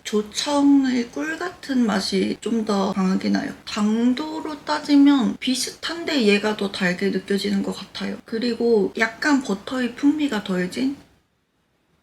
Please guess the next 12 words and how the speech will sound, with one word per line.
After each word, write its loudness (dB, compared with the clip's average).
이거 0
하나만 0
먹었으면 0
진짜 0
매력적이었을 2
것 -2
같은데 -2
벌써 -6
살짝 -4
물리는 2
느낌이 -2
드네요. -6